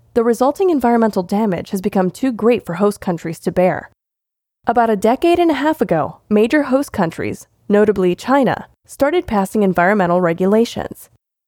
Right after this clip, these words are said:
But these moves couldn't restore the environment quality to World Health Organization standards.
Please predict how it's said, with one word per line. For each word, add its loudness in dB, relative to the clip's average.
But 0
these 2
moves 2
couldn't -4
restore 0
the 4
environment 0
quality 0
to -4
World 2
Health -2
Organization -2
standards. -4